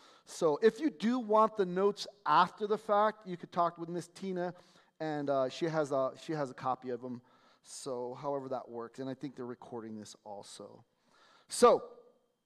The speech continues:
Luke chapter nine, verses fifty-seven through sixty-two, we see this amazing thing taking place.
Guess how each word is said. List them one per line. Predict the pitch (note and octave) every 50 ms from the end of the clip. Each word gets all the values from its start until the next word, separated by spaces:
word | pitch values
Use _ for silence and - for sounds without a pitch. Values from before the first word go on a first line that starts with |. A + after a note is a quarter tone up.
| _ _ _ _ _ _ - - - _ _ _ _ _
Luke | - B3 D#4 D4 - - - -
chapter | - - D4 C#4 B3+ C4 - - A3
nine, | G3+ A#3 A#3+ B3+ B3 G#3+ F3 D3 C3+ - - _ _ _ _ _ _ _ -
verses | D#3+ B3+ B3 - A3+ G#3 -
fifty-seven | - - D#4+ D4+ D#4 - - C#4+ B3+ - - - - - C4 C4 C#4+ C#4 A3 G3 D#3 D3+ E3+ F#3 F3+ D#3+ - _ _ _ - - _ _ _ - -
through | A#3 B3 B3 A#3+ A#3 G#3
sixty-two, | - - - - - - - C#4+ D4+ - - - - - C4+ B3 - - - - A3+ G3+
we | F3+ G3+ A#3 G#3+
see | - - - - C#4+ C#4+ D4 C#4+
this | C4+ A3+ F#3+ - - -
amazing | G3+ G3 F#3+ G3 G#3+ A#3+ C4 B3+ B3+ G#3 G3 A#3 A#3 A3+
thing | G3 - G#3 G3+ G3+ G3+ G3+ G3+ -
taking | - G3 F3+ F3 F3 F3
place. | - - D3+ D3